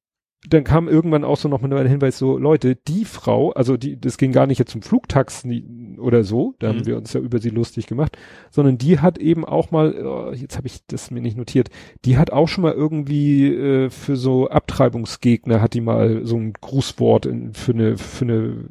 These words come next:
Speaker 1: Konferenz oder
Speaker 2: Mhm.
Speaker 1: so geschrieben. Ne?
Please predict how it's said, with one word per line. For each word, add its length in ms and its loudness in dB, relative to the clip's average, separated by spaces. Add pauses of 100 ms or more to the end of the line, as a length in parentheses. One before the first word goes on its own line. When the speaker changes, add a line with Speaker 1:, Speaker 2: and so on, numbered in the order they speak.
Speaker 1:
Konferenz 580 0
oder 200 2
Speaker 2:
Mhm. 60 4
Speaker 1:
so 160 0
geschrieben. 520 -6 (1300)
Ne? 180 -2